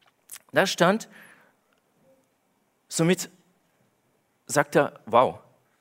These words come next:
ich kann jetzt wirklich getrost weiterarbeiten.“ Und das, äh, er bezieht sich ja hier auf den Menschen, aber er,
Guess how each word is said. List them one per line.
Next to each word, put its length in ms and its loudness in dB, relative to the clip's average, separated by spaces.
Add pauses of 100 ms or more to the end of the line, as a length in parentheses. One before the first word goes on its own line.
(100)
ich 140 -8
kann 140 -4
jetzt 200 -4
wirklich 320 0
getrost 500 -4
weiterarbeiten.“ 840 0 (840)
Und 320 -2 (4000)
das, 320 2
äh, 260 0 (640)
er 160 6
bezieht 420 -4
sich 240 -2
ja 260 2 (640)
hier 180 2
auf 120 2
den 140 -2
Menschen, 480 0 (200)
aber 160 4
er, 160 2